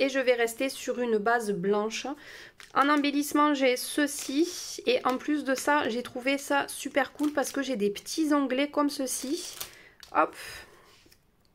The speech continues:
je pense que ça va faire sympa pour faire mes petits onglets de mes, hop,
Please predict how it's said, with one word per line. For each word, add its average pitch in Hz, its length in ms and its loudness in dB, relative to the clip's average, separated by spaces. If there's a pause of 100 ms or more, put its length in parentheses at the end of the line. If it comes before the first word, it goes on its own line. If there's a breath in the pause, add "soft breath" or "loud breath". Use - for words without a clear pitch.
(880)
je - 100 -10
pense 294 200 0
que 247 80 -8
ça 240 180 0
va 247 120 4
faire 294 200 -2
sympa 247 460 2 (400 loud breath)
pour 277 200 -4
faire 277 260 6
mes 254 160 2
petits 240 360 -6
onglets 226 360 2
de 226 160 -2
mes, 240 360 -2 (360)
hop, 330 180 0